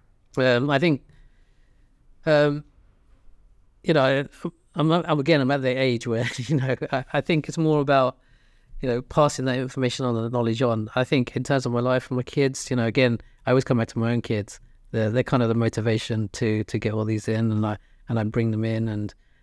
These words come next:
Speaker 2: you know, and, and I see a change in my own kids as well. You know, they're, they're actually, when we go there, uh, first of all, they were reluctant in, in saying, "Okay, Dad." And then they'll follow my instructions. They said,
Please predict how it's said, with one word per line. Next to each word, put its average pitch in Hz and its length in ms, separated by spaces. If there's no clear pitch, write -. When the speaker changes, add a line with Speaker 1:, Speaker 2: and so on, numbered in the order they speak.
Speaker 2:
you 123 60
know, 117 80
and, 143 260
and 156 100
I 151 60
see 165 220
a 151 40
change 170 320
in 123 80
my 127 200
own 151 100
kids 113 240
as 117 100
well. 127 320
You 117 100
know, 113 160
they're, 135 160
they're 139 180
actually, 117 440
when 131 140
we 131 80
go 165 200
there, 123 300
uh, 175 140
first 202 260
of - 80
all, 160 60
they 147 120
were 131 80
reluctant 131 640
in, 117 200
in 127 140
saying, 110 220
"Okay, 110 340
Dad." 110 300
And 175 120
then 180 120
they'll 185 100
follow 165 220
my 147 100
instructions. 120 600
They 113 80
said, 110 280